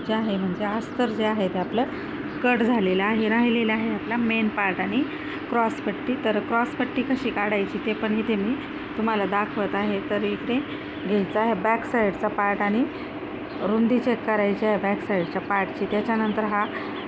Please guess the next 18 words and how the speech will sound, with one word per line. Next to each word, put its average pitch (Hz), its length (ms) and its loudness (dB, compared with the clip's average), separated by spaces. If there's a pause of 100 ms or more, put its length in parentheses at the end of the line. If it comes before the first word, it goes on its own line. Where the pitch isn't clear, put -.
(1000)
कटोरीचा 254 540 4
साईड 233 320 4
पार्ट 226 240 2
जो 214 120 2
आहे 220 300 2
तो 233 100 2
ठेवायचा 202 520 2
आहे 214 240 0 (720)
बॅक 240 240 -2
साईडच्या 214 420 -4
पार्टवरती, 202 680 0 (160)
व्यवस्थित 214 500 -2 (100)
बघायचं 214 440 0
आहे. 208 220 0 (480)
आणि 220 200 2
हे 240 200 2
खाली 233 240 2
जे 220 100 0